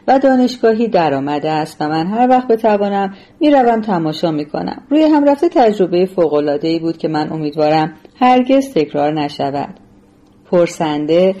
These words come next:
مردی که دستش را تکان می‌دهد: «اسم این نمایشنامه چیست؟» دکتروف:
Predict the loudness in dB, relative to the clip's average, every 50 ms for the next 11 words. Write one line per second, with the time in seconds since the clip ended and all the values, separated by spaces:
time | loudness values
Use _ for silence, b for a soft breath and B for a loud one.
0 | B B B B B -4 0 2 2 2 2 0 0 0 0 2 2 2 0 0
1 | 0 -2 -2 -2 -2 -2 -2 -4 -2 -2 -6 -6 -6 -6 -6 -6 -6 -6 -6 -6
2 | -6 -6 -6 -6 -8 -10 -10 -14 -18 _ _ _ _ _ _ -2 0 0 0 0
3 | 0 0 2 2 4 4 2 2 2 0 0 -2 -2 -4 -4 -4 -2 -2 -4 -4
4 | -4 -4 -2 -2 -2 -2 -4 -10 -18 -20 _ b b b b b b b b b
5 | _ 0 0 0 0 -2 -4 -2 0 0 0 -2 -4 -8